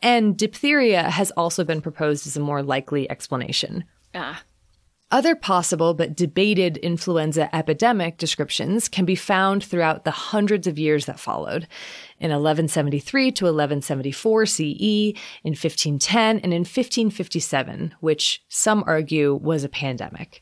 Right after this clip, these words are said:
Speaker 2: Hmm.
Speaker 1: But the agreed upon date for the first clear influenza pandemic is fifteen eighty. The disease broke out initially in Asia and then spread to Africa and then Europe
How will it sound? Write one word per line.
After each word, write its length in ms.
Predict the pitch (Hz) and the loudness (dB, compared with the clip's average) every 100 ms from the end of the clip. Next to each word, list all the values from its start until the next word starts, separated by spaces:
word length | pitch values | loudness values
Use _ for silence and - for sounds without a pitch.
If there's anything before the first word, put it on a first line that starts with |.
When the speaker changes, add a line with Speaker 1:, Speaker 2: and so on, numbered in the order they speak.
| - | -14
Speaker 2:
Hmm. 140 | - 196 - _ _ _ _ _ _ | -12 -12 -16 _ _ _ _ _ _
Speaker 1:
But 140 | 175 240 | -2 2
the 140 | 247 | 2
agreed 260 | 202 233 330 | 2 2 2
upon 360 | 359 254 226 | 2 2 2
date 280 | 196 165 160 | 4 2 2
for 120 | - | -2
the 100 | 170 | -2
first 560 | 151 - 214 214 - - | -2 0 0 0 -4 -8
clear 420 | - 233 233 262 | -6 0 2 2
influenza 640 | 254 208 208 226 175 160 170 | 0 0 0 0 0 0 -2
pandemic 880 | - 175 175 135 131 131 - - _ | -2 -2 0 0 -2 -4 -8 -20 _
is 260 | 175 170 - | 0 0 0
fifteen 440 | - 156 - 165 | -2 -2 -2 -2
eighty. 560 | 143 127 - - 156 _ _ _ _ - | -2 -4 -6 -12 -14 _ _ _ _ -8
The 180 | 160 220 | -2 0
disease 460 | 220 190 254 294 | 0 0 2 2
broke 260 | - 208 190 | 2 0 2
out 160 | 170 | 0
initially 500 | 170 156 147 156 156 | 2 0 0 0 0
in 120 | 151 151 | 0 -2
Asia 480 | 143 135 143 135 147 | -2 0 -2 -2 -2
and 120 | 156 | -2
then 180 | 165 180 | 0 -2
spread 300 | - 170 165 | 0 -2 0
to 120 | 180 | -2
Africa 600 | 147 - 151 - 139 135 | -2 -2 -4 -2 -2 -2
and 120 | 143 | -4
then 140 | 139 147 | -2 0
Europe 440 | 208 214 151 - | 2 2 2 -4